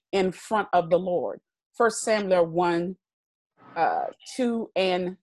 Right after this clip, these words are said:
six. Has someone targeted you or your family recently? Um,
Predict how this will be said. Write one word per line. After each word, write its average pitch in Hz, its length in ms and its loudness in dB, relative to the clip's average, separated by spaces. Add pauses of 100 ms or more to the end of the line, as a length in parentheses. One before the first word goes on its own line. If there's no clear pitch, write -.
six. - 840 -4 (540)
Has 254 260 0
someone 311 400 2
targeted 233 600 0
you 175 460 -6 (380)
or 190 560 10 (140)
your 185 260 6
family 185 680 -4
recently? 147 720 -10 (720)
Um, 147 500 -4